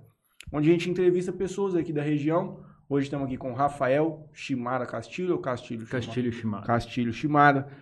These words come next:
Speaker 1: que é o proprietário da Porto, marca de vestuário aqui da nossa cidade, muito conhecida. Acredito que todos que estão nos ouvindo já, já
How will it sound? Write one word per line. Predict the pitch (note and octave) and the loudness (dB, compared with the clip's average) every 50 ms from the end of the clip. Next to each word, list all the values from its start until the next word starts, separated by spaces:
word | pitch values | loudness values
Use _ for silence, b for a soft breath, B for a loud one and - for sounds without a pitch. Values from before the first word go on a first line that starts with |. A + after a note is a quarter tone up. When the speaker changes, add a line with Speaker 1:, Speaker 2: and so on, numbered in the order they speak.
| B B | B B
Speaker 1:
que | B - | B 2
é | B2+ | 4
o | A#2+ | 6
proprietário | - C3+ B2 B2+ B2 A#2+ B2 B2 A#2+ | 6 6 6 6 4 4 2 2 4
da | B2+ C3 C3 | 4 4 4
Porto, | C3 - D3 C#3+ D3+ D3 D3 - - - - | 6 6 8 10 8 8 6 2 -8 -8 -4
marca | B2 A#2+ A#2+ A#2+ A#2+ | -4 -2 -2 -2 -2
de | G#2+ | -2
vestuário | A2 B2 A#2 A#2+ B2+ A#2 A#2 A#2 A2+ A2+ | -2 -2 -4 -2 -2 0 2 2 0 0
aqui | A#2 | -4
da | A#2 A2+ | -4 -4
nossa | A2+ A2 A2 - - | -4 -4 -6 -8 -10
cidade, | - C#3 B2 C3 C3 C3+ B2 A2+ | -10 -4 2 6 6 6 6 4
muito | A#2 A#2 A2+ | 0 -6 -6
conhecida. | - A#2+ A2+ A#2 A2+ - - D3 C#3+ B2+ | -6 -6 -6 -6 -4 2 4 4 6 4
Acredito | B2+ - - A2 A#2 A#2+ A#2+ - | 2 -2 -2 -2 -2 -4 -4 -8
que | - | -12
todos | - - C3 B2+ A#2+ - - - | -4 0 2 2 2 2 -2 -12
que | b b b b b b - | b b b b b b -10
estão | - A#2+ A2+ | -6 -4 -2
nos | A#2 A2+ | 0 2
ouvindo | A#2+ A#2+ A2+ G#2+ A#2+ A#2+ A#2 G#2+ | 2 2 4 4 2 2 0 2
já, | G#2+ A#2+ A#2 A2+ A2 - - - - - - _ _ _ _ _ - - - | 4 6 6 6 6 2 -2 -10 -18 -20 -20 _ _ _ _ _ -20 -14 -8
já | G#2+ G2+ A2+ A2 G#2 G#2 G#2 G#2 G#2 G2+ G2+ | -2 2 2 4 4 4 2 0 -2 -4 -8